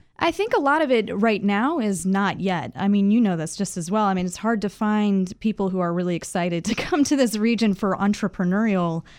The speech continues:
reasons. I mean, uh, you know, the services sector is thriving in, in part because of those government contracts and, and, you know, the, the things that they feed off because the federal government is here.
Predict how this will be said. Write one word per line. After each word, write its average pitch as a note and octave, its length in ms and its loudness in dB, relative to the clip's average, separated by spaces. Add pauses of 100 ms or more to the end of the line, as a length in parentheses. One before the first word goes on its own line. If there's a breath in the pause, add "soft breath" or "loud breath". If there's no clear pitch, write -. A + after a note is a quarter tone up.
reasons. E3+ 520 -2
I G3 80 0
mean, F#3+ 300 2 (380 loud breath)
uh, F#3 280 2
you G3+ 120 0
know, F#3 160 0
the G3 160 -2
services A3+ 520 -2
sector F#3 500 -2
is E3+ 260 -4
thriving F#3+ 500 0
in, F3 140 -2
in F3+ 180 0
part A#3 320 -2
because G3+ 340 -2
of G3 80 -2
those E3+ 200 -4
government E3+ 360 -2
contracts F3 680 -2
and, E3 180 -2
and, E3 300 -6
you - 80 -4
know, E3 140 -2
the, D#3 200 -8 (120)
the F3+ 80 0
things G#3 240 0
that F3 60 -10
they E3+ 100 -4
feed G3+ 280 -2
off E3+ 320 -2
because E3 340 -6
the D#3+ 100 -6
federal E3 280 -4
government D#3+ 380 -4
is D#3 80 -8
here. E3+ 440 -2